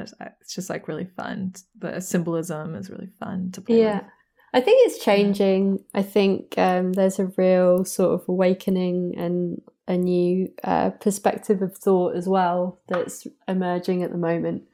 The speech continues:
Speaker 2: which
Speaker 1: Totally.
Speaker 2: I'm super excited about, and it's becoming a bit more accessible and less, like,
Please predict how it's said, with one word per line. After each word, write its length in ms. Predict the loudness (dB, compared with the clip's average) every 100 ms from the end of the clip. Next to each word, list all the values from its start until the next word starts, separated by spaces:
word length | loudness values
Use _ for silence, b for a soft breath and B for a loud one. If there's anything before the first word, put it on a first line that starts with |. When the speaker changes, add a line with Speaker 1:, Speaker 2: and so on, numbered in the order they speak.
| b b b b b -2
Speaker 2:
which 180 | -2 0
Speaker 1:
Totally. 420 | -4 -2 -4 -6 -4
Speaker 2:
I'm 420 | -2 0 -2 -4 -12 _ -18 -14
super 800 | -10 0 0 2 -4 -2 -2 -4 _ -6
excited 580 | -6 -4 -4 -2 -4 -4
about, 420 | -2 -2 -2 -6
and 400 | -6 -4 -6 -10 -10
it's 200 | -8 -8
becoming 520 | -6 -6 -4 -4 -4
a 60 | -4
bit 160 | -4 -4
more 160 | -4
accessible 640 | -6 -6 -6 -2 -2 0 -2
and 100 | -2
less, 260 | -6 -4
like, 220 | -4 -4